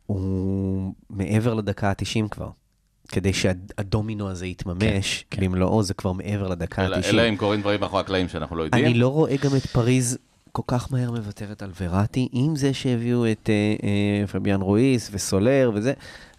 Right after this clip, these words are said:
Speaker 1: אני לא רואה את פריז מוותרת על וראטי כל כך בקלות. אה, אם כן, אז אני יכול להגיד שבאמת יש סיכוי טוב יותר שברנרדו סילבה יגיע, אבל גם אני, תשמע,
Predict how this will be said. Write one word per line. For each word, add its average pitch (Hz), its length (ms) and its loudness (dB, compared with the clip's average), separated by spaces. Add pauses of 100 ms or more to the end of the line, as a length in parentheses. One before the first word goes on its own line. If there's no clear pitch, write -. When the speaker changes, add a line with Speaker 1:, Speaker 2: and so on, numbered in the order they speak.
Speaker 1:
אני 110 160 -4
לא 113 160 4
רואה 127 440 2
את 123 100 -2
פריז 110 460 2
מוותרת 101 540 0
על 95 120 -2
וראטי 90 380 -2
כל 87 120 -2
כך - 200 -2
בקלות. 90 520 -2 (760)
אה, 92 460 2 (1200)
אם 240 200 4 (100)
כן, 185 360 4 (540)
אז 151 500 4
אני 113 140 -2
יכול 117 200 2
להגיד 113 340 0
שבאמת 101 560 0
יש 107 200 2
סיכוי 101 340 0
טוב 101 360 0
יותר 90 360 -2
שברנרדו 87 640 -2
סילבה 85 520 0 (440)
יגיע, 101 440 2 (440)
אבל 120 220 2
גם 123 300 0
אני, 120 220 -2 (100)
תשמע, 165 280 0